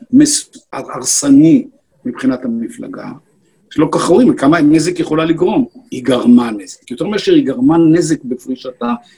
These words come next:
היא גרמה להרבה אנשים להגיד, "יותר אני לא אצביע למפלגה הזאת", מפני שגנבו את הקול שלי ול-, ולקחו אותו למקום אחר. לכן,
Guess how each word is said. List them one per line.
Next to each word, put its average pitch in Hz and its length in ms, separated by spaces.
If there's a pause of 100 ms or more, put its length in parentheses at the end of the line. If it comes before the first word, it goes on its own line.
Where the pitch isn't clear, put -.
היא 143 100
גרמה 160 260
להרבה 165 440
אנשים 180 360
להגיד, 156 260
"יותר 180 340
אני 165 140
לא 160 140
אצביע 180 600
למפלגה 262 540
הזאת", 156 280 (240)
מפני 143 260
שגנבו 135 680
את - 80
הקול - 260
שלי 127 280 (240)
ול-, 127 260
ולקחו 131 380
אותו 131 140
למקום 117 380
אחר. - 220 (580)
לכן, 214 460